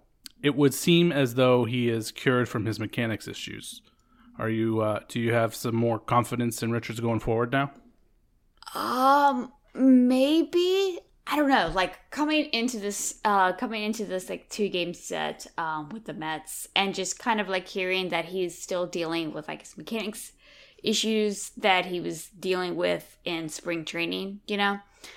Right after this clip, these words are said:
Speaker 2: I was just like, "Yeah, th-, I don't really think this is gonna go, um, great." I, I'm not expecting a lot. Um, you know, I think the Mets team is, like, a pretty, you know, you know, uh, you know, affordable, uh,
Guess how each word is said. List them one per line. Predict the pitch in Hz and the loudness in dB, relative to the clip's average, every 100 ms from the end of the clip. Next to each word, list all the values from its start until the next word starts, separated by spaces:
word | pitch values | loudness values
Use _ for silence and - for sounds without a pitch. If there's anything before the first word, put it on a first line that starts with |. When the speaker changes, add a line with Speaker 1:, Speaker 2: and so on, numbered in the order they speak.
| - - | -20 -18
Speaker 2:
I | |
was | - | -12
just | 214 202 | -10 -12
like, | - | -14
"Yeah, | 277 294 277 | -4 0 2
th-, | 262 - | 2 4
I | 247 247 | 6 6
don't | 214 233 214 - | 4 2 2 0
really | 180 185 | -6 -6
think | 175 185 180 | -6 -8 -10
this | - | -12
is | 165 | -12
gonna | 160 156 143 | -10 -10 -12
go, | - 170 175 185 185 185 185 - | -8 -4 2 4 4 0 -6 -2
um, | 185 185 180 175 - | 2 2 2 -4 -8
great." | 196 202 196 185 - | -2 0 0 0 -2
I, | 170 175 | -2 -2
I'm | 165 165 | -4 -6
not | 165 165 | -4 -4
expecting | 165 - 165 165 160 | -4 -8 -14 -10 -10
a | |
lot. | 147 160 165 180 262 - - | -10 -4 2 2 2 -6 -4
Um, | 156 160 151 156 - - - - - - _ _ _ - | -2 -2 -4 -8 -20 -20 -20 -20 -20 -20 _ _ _ -6
you | 214 | -2
know, | 202 | 0
I | - 226 | 0 0
think | 240 240 | -2 -2
the | 220 | -4
Mets | 214 190 202 - | -2 -2 -6 -6
team | 233 190 185 | -4 -2 -4
is, | 165 | -4
like, | 175 | -6
a | 180 | -6
pretty, | - - 170 165 165 170 156 _ | -10 -10 -6 -6 -4 -4 -6 _
you | 196 | -8
know, | 170 160 - - - | -6 -6 -8 -14 -12
you | 78 | -10
know, | - - - _ _ - - | -10 -12 -16 _ _ -20 -18
uh, | - - _ | -18 -20 _
you | 185 | -12
know, | 160 - - | -12 -14 -20
affordable, | - 220 214 196 196 185 175 | -12 -2 0 0 0 2 0
uh, | - | -4